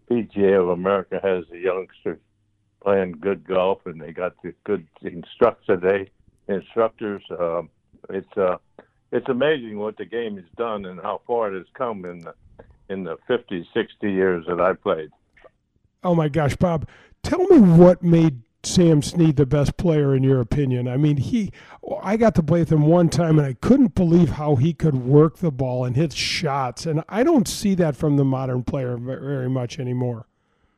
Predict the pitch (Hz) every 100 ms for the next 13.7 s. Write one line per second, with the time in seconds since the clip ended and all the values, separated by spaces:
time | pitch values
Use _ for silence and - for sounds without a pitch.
0 | _ _ _ _ _ _ _ _ _ _
1 | _ - 127 120 107 107 101 107 _ 98
2 | 104 98 95 110 - 156 135 101 131 131
3 | 101 127 110 - 113 90 - 95 85 82
4 | 82 98 90 92 80 - - 104 98 80
5 | 87 98 92 80 _ - - 113 95 80
6 | - 104 90 90 87 85 92 80 95 92
7 | 95 82 85 101 110 113 90 87 90 95
8 | 78 87 90 95 _ _ _ - - -
9 | 101 120 123 98 87 85 82 90 82 107
10 | 113 104 92 - 98 95 95 95 - 92
11 | 101 107 90 76 95 90 80 104 92 _
12 | _ - - - 90 92 85 101 107 -
13 | 98 92 85 - _ 90